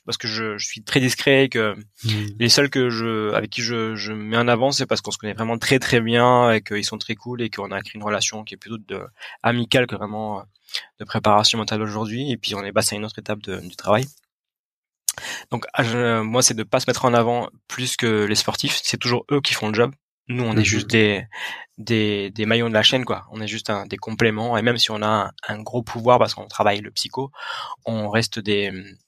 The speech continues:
Speaker 1: des, des éléments du travail. On, on n'est pas sur le terrain, on prend pas les coups, on court pas, on,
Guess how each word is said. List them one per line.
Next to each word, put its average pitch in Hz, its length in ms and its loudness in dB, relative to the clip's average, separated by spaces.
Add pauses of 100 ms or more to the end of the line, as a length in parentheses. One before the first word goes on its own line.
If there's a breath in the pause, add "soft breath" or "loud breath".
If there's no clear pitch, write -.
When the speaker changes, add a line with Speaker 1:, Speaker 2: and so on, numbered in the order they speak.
(260)
Speaker 1:
des, 101 960 -8 (160)
des 110 240 0
éléments 104 320 -4
du 101 100 -14
travail. 120 400 4
On, 98 160 -6 (360)
on 104 80 -20
n'est 98 100 -10
pas 101 120 0
sur - 140 -2
le 104 60 -10
terrain, 110 240 0
on 113 80 -4
prend 101 140 -10
pas 110 160 2
les 107 100 -4
coups, 117 260 -14
on 113 80 -8
court - 180 -20
pas, 113 240 4
on, 95 280 -4